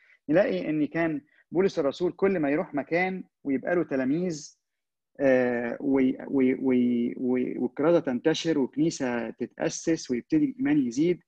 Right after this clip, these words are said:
كان دايمًا يجمع، زي ما احنا عارفين قبل كده حصل في فيليبي وفي أماكن كتيرة، كان دايمًا يجمع وبالأخص لما يبقى رايح على أورشليم، عارف إن هو هيروح أورشليم، كان يجمع تبرعات ل-، ل-، ياخدها معاه لكنيسة أورشليم. وكان من تلاميذه ال-، اللي اتلمذوا عليه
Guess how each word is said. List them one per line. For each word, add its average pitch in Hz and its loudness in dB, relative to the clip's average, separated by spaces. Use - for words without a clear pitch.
كان 147 2
دايمًا 175 2
يجمع، 147 0
زي 139 -2
ما 147 0
احنا 139 -8
عارفين 120 -6
قبل 120 -4
كده 131 -2
حصل 139 -8
في - -20
فيليبي 135 -2
وفي - -8
أماكن 139 -6
كتيرة، 156 -2
كان 131 -4
دايمًا 165 0
يجمع 151 2
وبالأخص 151 -4
لما 135 0
يبقى 123 -2
رايح 143 -2
على 120 -4
أورشليم، 123 -4
عارف 135 -4
إن 139 -2
هو 131 -2
هيروح 123 -8
أورشليم، - -6
كان 143 -2
يجمع 160 0
تبرعات 120 -2
ل-، 117 0
ل-، 117 -2
ياخدها 131 -2
معاه 120 0
لكنيسة 139 -4
أورشليم. 139 -2
وكان 190 0
من 156 4
تلاميذه 160 4
ال-، 135 2
اللي 127 0
اتلمذوا 135 0
عليه 139 0